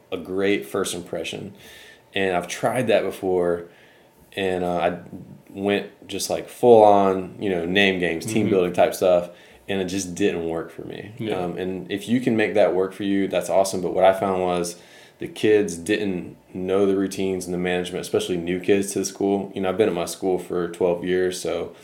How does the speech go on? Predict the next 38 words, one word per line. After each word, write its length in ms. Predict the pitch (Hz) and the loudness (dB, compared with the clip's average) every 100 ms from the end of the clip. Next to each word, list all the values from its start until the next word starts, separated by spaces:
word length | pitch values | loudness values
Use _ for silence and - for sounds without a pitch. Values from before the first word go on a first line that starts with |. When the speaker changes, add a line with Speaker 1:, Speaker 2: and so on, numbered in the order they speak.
| - - - | -20 -14 -6
Speaker 1:
I'm 80 | |
going 200 | 92 90 | -2 0
into 100 | 90 | 0
my 120 | 90 85 | 0 0
thirteenth 440 | 90 87 90 85 | 0 -2 -4 -6
year. 140 | 85 | -6
So 160 | 85 87 | -6 -6
the 60 | 85 | 0
kids 240 | 131 113 | 0 2
that 180 | 90 76 | -2 -2
know 300 | 90 107 117 | 2 4 4
me, 360 | 98 90 87 - - - _ _ _ - - - | 2 -2 -4 -10 -20 -20 _ _ _ -20 -20 -8
we've 360 | 92 110 90 | -2 0 0
built 260 | 87 98 87 | 2 4 2
mutual 300 | 90 87 87 | -2 -4 -4
respect. 440 | 85 - 101 78 | -4 2 2 2
But 160 | - - | -2 -6
the 80 | 80 | -6
new 260 | 82 127 | 2 2
kids, 580 | 165 98 92 90 85 - - - _ | 4 2 2 2 0 -8 -16 -20 _
they 120 | - 104 | -2 2
didn't 260 | 117 104 | 2 2
know 220 | 98 98 | 0 2
any 100 | 98 | 2
consequences. 720 | 95 95 95 - - 85 87 | 0 -2 -2 -4 -8 -8 -6
They 100 | 90 | -4
didn't 200 | 92 95 | -2 0
know 200 | 95 92 | -2 -2
any 120 | 92 87 | -2 -2
rules. 360 | 90 92 87 | 0 0 0
They 60 | 90 | -4
didn't 260 | 92 95 | -6 -4
know 120 | 92 90 | -4 -2
what 140 | 85 | -2
to 80 | 87 | -2
be 100 | 85 | -2
expected. 480 | - - - - - | -2 -2 -2 -4 -6
So 320 | 90 87 | -4 -4